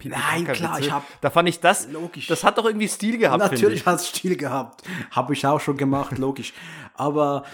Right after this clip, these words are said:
Speaker 1: das, das, nee, nee, irgendwie nicht.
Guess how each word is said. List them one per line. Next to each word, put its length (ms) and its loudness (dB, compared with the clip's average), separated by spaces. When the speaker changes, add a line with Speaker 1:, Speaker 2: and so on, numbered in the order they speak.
Speaker 1:
das, 180 -4
das, 560 -10
nee, 380 0
nee, 380 2
irgendwie 280 -2
nicht. 440 -4